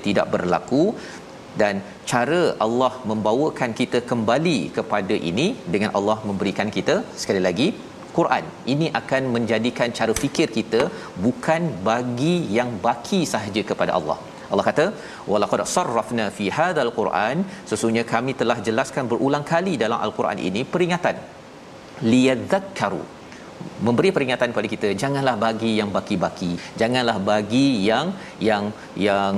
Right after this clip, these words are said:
yang salah dari segi ilmunya. Tetapi apa yang berlaku bagi mereka yang degil, "Wa ma yaziduhum illa nufura." Tetapi apa yang berlaku, ia menambahkan lagi mereka jauh daripada Allah. Mengapa jadi begitu?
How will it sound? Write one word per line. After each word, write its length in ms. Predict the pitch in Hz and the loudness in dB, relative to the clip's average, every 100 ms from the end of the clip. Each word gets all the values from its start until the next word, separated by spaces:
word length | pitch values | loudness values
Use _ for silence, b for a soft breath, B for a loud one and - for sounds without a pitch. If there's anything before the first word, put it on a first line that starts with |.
| 98 - | 0 0
yang 100 | 190 - | -2 0
salah 380 | 123 123 135 131 - 104 | 0 2 2 0 -2 -2
dari 180 | 101 98 | 0 -2
segi 260 | 101 90 135 190 - - - - 101 | -2 0 0 -2 -6 -14 -14 -4 0
ilmunya. 460 | 113 113 107 101 107 110 B B - - | 2 4 4 4 2 -2 B B -14 -4
Tetapi 300 | 110 - 143 120 | 0 2 2 2
apa 120 | - 123 | 2 0
yang 80 | 117 | 2
berlaku 260 | 113 110 135 110 | 0 0 0 0
bagi 260 | 104 113 117 110 107 | 0 2 2 2 0
mereka 420 | 113 113 - 170 170 135 101 | 0 0 0 2 4 4 2
yang 120 | 110 107 | 2 0
degil, 340 | 87 90 139 190 202 - - 95 | -2 2 2 2 -2 -10 -2 2
"Wa 60 | 107 | 4
ma 80 | 107 98 | 4 2
yaziduhum 640 | 101 151 170 127 120 120 113 - 113 | 2 2 2 2 2 2 0 0 0
illa 300 | 98 95 131 208 - - - 190 | 2 2 0 -2 -8 -14 -8 -2
nufura." 540 | 220 - - 95 76 - B B - | -2 2 2 2 0 -4 B B -4
Tetapi 280 | 104 95 127 98 | -2 0 2 2
apa 140 | - 110 | 2 0
yang 80 | 107 | 2
berlaku, 300 | 98 95 143 160 101 | 0 0 0 0 2
ia 100 | 104 101 | 2 2
menambahkan 520 | 104 110 117 - 107 | 0 2 0 0 -2
lagi 200 | 104 110 110 | 0 0 0
mereka 280 | 104 101 135 160 B B - 87 | 0 0 0 0 B B -10 0
jauh 280 | 131 175 160 - 113 | 4 4 2 -2 -2
daripada 400 | 101 98 90 95 98 | -2 -2 -2 -2 0
Allah. 240 | 92 107 160 - | 2 2 0 -2
Mengapa 220 | 127 156 147 | -2 0 2
jadi 120 | 131 131 107 | 2 0 0
begitu? 300 | 95 131 | 0 2